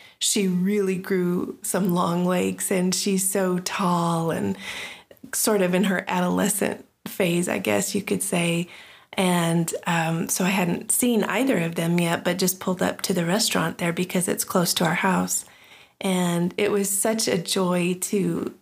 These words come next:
see her. And of course, my husband gave everybody a big hug, but, um, it was so sweet to,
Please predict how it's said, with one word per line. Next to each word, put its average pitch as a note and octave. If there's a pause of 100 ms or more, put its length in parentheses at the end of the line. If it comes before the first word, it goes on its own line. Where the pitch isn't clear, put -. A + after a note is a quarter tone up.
see G#3+
her. E3+
And F3
of -
course, F#3+
my F#3
husband F3 (600)
gave F3
everybody E3+
a E3
big F3
hug, F3+
but, - (160)
um, E3+ (480)
it G#3
was G3+
so G#3
sweet -
to, F#3